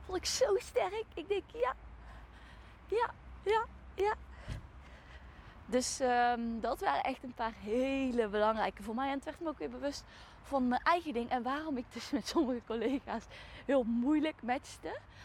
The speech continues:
Maar dus ook heel concreet, wat is dan belangrijk? Kijk, een ding wat ik bijvoorbeeld belangrijk vind,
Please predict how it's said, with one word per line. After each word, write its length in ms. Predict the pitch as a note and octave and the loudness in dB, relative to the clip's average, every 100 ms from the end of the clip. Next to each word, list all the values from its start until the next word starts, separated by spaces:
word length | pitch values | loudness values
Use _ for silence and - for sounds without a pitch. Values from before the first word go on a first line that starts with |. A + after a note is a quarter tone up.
| - - | -18 -4
Maar 260 | A#3 D4 | 0 0
dus 140 | C#4 D4 | 0 -2
ook 400 | - E4+ C#4 D4 | 2 4 2 -2
heel 240 | - B3 D4 | -4 -2 -2
concreet, 560 | C#4+ B3 - B3 B3 - - - - | -2 -2 -2 -2 -2 -4 -16 -20 -12
wat 220 | F#3 C#4+ | 2 2
is 100 | C#4+ | 2
dan 160 | A3+ G#3 | -2 0
belangrijk? 540 | G#3 B3 B3+ - E3+ - - | 4 4 2 -4 -6 -8 -2
Kijk, 260 | F3+ D3 - - - - | 0 0 -10 -20 -20 -14
een 120 | - A#3+ | -2 2
ding 120 | D4+ | 2
wat 120 | C#4 | 2
ik 100 | C#4+ | -2
bijvoorbeeld 360 | - C#4 C4 - | -4 -2 -2 -2
belangrijk 440 | F#3 A3+ C#4+ C#4+ | 0 2 0 -2
vind, 300 | - B3 C4 | -4 -4 -4